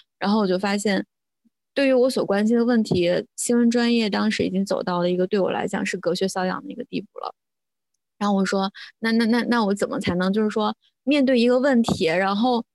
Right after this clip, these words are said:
我，我，我，我能去想明白这个问题它到底是，是，是，是，到底是怎么一回事儿？”然后我就开始接触，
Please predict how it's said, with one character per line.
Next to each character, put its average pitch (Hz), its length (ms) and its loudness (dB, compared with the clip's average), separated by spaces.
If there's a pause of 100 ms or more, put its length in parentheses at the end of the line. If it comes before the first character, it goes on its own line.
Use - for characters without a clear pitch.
(140)
我， 214 120 0
我， 196 300 -2
我， 190 180 -2
我 190 140 0
能 202 160 2
去 254 300 0
想 - 280 -2
明 208 160 -2
白 247 220 0
这 262 140 0
个 254 100 4
问 247 160 2
题 233 140 0
它 233 120 0
到 240 220 -2
底 - 100 -2
是， 208 320 -2 (100)
是， - 200 -4
是， - 220 -4
是， - 180 -8
到 277 140 0
底 214 80 2
是 226 80 -2
怎 - 120 -4
么 - 60 -6
一 214 60 -4
回 254 120 2
事 254 140 -2
儿？” - 240 -4 (680)
然 202 160 -2
后 233 300 2
我 180 100 0
就 196 180 0
开 196 240 0
始 180 220 -2
接 180 220 0
触， 151 360 -4